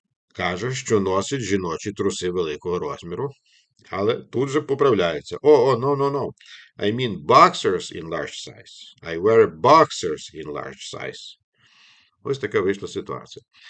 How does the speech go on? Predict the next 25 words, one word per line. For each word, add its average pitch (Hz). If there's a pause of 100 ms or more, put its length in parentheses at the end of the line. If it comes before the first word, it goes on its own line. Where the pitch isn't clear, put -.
(120)
Так 98
що 135
завжди 113
перевіряйте, 135
що 113
саме 101
ви 110
просите 76
в 92
магазині, 127 (420)
щоб 101
не 95
потрапляти 80
в -
такі 82 (100)
випадки. 71 (640)
А 82
для 107
того, 143
щоб 135
більш 117
змістовно 98
вивчити 85
всі -
аспекти 90